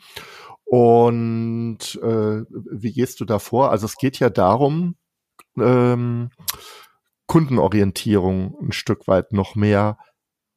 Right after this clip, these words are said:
in einer anderen Qualität her-, äh, äh, herbeizuführen. Was sind denn, ich überlege jetzt einfach laut, was sind denn,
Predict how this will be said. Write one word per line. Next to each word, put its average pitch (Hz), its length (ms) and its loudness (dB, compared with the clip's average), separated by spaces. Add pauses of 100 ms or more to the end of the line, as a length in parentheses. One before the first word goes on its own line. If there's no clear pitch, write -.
(100)
in 110 120 2
einer 113 260 2
anderen 131 340 0
Qualität 107 640 -2
her-, 104 640 -2 (100)
äh, - 40 -2
äh, 98 320 0
herbeizuführen. 98 800 0
Was 101 140 -4
sind 160 200 -2
denn, 117 260 0 (1300)
ich 101 120 0
überlege 127 340 6
jetzt 95 180 2
einfach 101 260 0
laut, 104 220 2
was 110 160 -4
sind 160 220 -2
denn, 123 800 -2